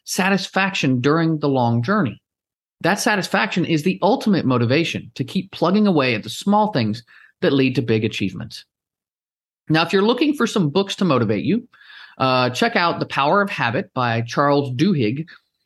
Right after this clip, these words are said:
Atomic Habits by James Clear, uh, The One Thing, The Surprisingly Simple Truth Behind Extraordinary Results by Gary Keller, and Deep Work,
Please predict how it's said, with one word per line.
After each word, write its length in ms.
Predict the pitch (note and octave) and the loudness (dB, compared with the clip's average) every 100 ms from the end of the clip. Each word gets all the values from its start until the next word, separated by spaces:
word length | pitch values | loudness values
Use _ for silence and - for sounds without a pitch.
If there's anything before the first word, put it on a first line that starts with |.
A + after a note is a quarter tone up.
| _ - | _ -6
Atomic 440 | - - D4 B3 | -2 0 2 0
Habits 360 | - B2+ D3+ G3+ | 0 0 -2 -2
by 160 | C#3+ A#2 | 0 0
James 360 | A#2+ A#2+ A#2 | 2 2 0
Clear, 440 | - A2+ F#2+ F#3 - _ _ _ _ _ | 0 -2 0 -2 -8 _ _ _ _ _
uh, 320 | G#2+ A2+ A#2+ C#3 | 0 2 2 2
The 100 | D#3+ | 2
One 380 | F3+ A3+ C4 | 4 4 2
Thing, 340 | B3 C3 F2+ - - | 2 0 -2 -10 -18
The 100 | - | -10
Surprisingly 520 | A#2+ B2 D#3+ E3+ E3 C3+ | -6 -2 0 2 2 2
Simple 300 | - B3 B3+ | 0 0 -2
Truth 300 | - D#3+ E3+ | 0 0 0
Behind 520 | D#3 D#3 D3 D3+ D3 - - - | -2 0 0 0 -4 -12 -20 -6
Extraordinary 720 | A#2+ - - - A#3+ C#3+ C3+ | -6 -6 -2 0 2 4 4
Results 480 | A#2 A#2+ G3+ A#2+ - | 2 2 2 0 -2
by 160 | - A#2+ | -2 0
Gary 260 | B2 A#2+ | 2 0
Keller, 460 | A#2 - D#3+ - - _ _ _ _ | 0 -2 -2 -4 -10 _ _ _ _
and 540 | G3+ A3 A3 G#3 D#3+ D3 | 0 2 2 2 0 2
Deep 280 | B3+ A#3+ | 0 0
Work, 440 | A3 A3+ - - | 0 0 0 -8